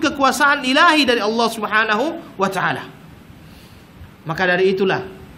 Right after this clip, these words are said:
syirik ini adalah sesuatu yang perlu untuk kita ketahui. Jangan sampai kita termasuk ke dalam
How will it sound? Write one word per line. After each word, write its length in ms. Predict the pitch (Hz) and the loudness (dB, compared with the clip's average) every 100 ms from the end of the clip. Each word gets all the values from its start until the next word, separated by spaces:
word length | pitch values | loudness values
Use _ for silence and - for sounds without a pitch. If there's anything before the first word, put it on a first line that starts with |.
| - - | -20 -12
syirik 400 | - 214 214 202 | -4 0 0 -2
ini 240 | 190 214 | -2 -2
adalah 240 | 185 175 190 | -2 -4 -6
sesuatu 400 | 190 180 175 208 | -6 -6 -4 -2
yang 240 | 190 170 | -2 -2
perlu 240 | 185 202 185 | -4 -2 0
untuk 160 | - 156 | -2 -6
kita 240 | 165 175 | -8 -8
ketahui. 640 | - 160 156 185 127 - - | -6 -6 0 0 -2 -8 -6
Jangan 320 | 175 190 180 156 | -2 -2 -4 -6
sampai 480 | 185 185 196 190 | -6 -6 -6 -6
kita 240 | 175 165 185 | -6 -8 -8
termasuk 480 | 143 127 147 151 170 | -8 -6 -6 -6 -8
ke 80 | |
dalam 400 | 143 135 160 262 | -4 -2 0 -2